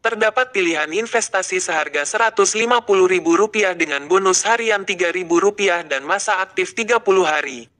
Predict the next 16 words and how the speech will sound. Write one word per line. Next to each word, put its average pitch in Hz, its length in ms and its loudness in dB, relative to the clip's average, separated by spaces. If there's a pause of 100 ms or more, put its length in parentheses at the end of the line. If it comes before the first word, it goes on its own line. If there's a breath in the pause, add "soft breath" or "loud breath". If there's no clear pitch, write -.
(240)
yang 233 160 0
totalnya 190 640 0
akan 147 160 -4
memberikan 202 560 -4
penghasilan 202 640 -2
sebesar 151 400 0
sembilan 214 480 0
puluh 180 240 4
ribu 190 320 0
rupiah. 160 400 -2 (1400)
Selain 208 400 0
dari 165 320 -4
investasi, 165 880 -6 (320)
terdapat 220 480 0
peluang 170 400 2
untuk 180 240 -4